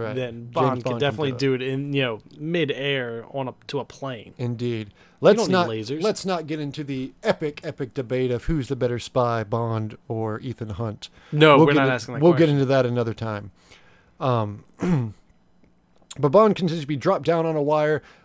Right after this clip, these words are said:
Speaker 1: lands on the tail of the plane, and wraps his wire around it, connecting the two.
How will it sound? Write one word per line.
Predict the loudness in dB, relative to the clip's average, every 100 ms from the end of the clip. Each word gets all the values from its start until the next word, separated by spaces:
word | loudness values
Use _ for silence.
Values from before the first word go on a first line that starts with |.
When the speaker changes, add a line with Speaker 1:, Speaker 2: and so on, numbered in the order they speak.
| -4
Speaker 1:
lands | 2 4 4
on | 0
the | -4
tail | -2 0 0
of |
the | -4
plane, | -6 -4 -4 -6
and | -6 -8 -2
wraps | -2 -2 -6
his | -8 -4
wire | -2 -2 -2
around | -2 -4 -4
it, | -6 -8
connecting | -6 -4 -4 -6
the | -8
two. | -8 -8 -8 -8